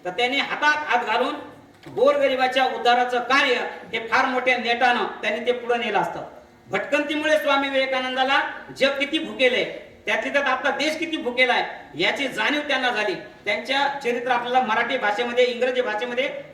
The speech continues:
प्रचंड प्रमाणामध्ये उपलब्ध आहे, हे आपण आवर्जून वाचलं पाहिजे. विद्यार्थी दशेमध्ये भूक आपली मोठी असली पाहिजे, की फक्त म्हणजे छत्रपती शिवराय होणं,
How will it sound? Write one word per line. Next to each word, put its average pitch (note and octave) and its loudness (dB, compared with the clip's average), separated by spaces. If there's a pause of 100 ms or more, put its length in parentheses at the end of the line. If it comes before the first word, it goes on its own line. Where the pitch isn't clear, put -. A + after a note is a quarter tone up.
(120)
प्रचंड C#4+ -2
प्रमाणामध्ये B3+ -2
उपलब्ध C4 0
आहे, A#3+ 2 (340)
हे B3 0
आपण B3 0
आवर्जून A#3+ 0 (200)
वाचलं A3 2
पाहिजे. A3 -2 (400)
विद्यार्थी C4+ 0
दशेमध्ये B3 0 (100)
भूक B3+ -2
आपली B3 -2
मोठी C#4+ -4
असली B3 0
पाहिजे, F#3+ -2 (580)
की B3 0
फक्त B3+ 0 (540)
म्हणजे B3 0
छत्रपती C4+ -4
शिवराय C4 4
होणं, B3 0